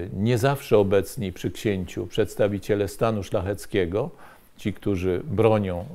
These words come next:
biorą udział w tych walkach i tym legitymują swoje prawo do obywatelstwa,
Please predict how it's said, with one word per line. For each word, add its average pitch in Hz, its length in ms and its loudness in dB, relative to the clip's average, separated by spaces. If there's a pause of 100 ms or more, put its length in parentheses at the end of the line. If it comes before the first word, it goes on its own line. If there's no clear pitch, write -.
(140)
biorą 101 340 4
udział 95 440 0
w - 100 -12
tych 87 180 -2
walkach 98 460 0
i 104 80 -6
tym 104 240 0
legitymują 95 680 -2
swoje 95 320 0
prawo 95 380 0
do 92 140 2
obywatelstwa, 90 880 -2